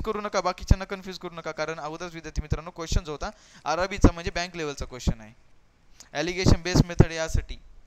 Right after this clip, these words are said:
कळालं का, एकदा comment करा, तर कळालं तर केलं त्यांनी सौरभनी, तर comment केलेली आहे, कळालं तर, पण तरी मला एकदा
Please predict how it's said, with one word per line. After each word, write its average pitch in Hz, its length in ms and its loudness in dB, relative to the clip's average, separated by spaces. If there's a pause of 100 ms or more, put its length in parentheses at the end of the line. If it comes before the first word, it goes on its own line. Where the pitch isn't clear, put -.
(300)
कळालं 208 260 2
का, 226 100 -2
एकदा 208 220 -6
comment 208 280 -8
करा, 190 220 -6 (140)
तर - 120 -8
कळालं 175 420 2
तर 175 160 2
केलं 185 140 0
त्यांनी 175 220 0
सौरभनी, 151 380 2
तर - 180 4 (120)
comment 151 300 -10
केलेली 156 240 -8
आहे, 156 100 -6
कळालं 135 320 -4 (100)
तर, 180 80 -2 (180)
पण 170 240 -2 (560)
तरी 147 320 0
मला 127 180 -10
एकदा 151 240 -12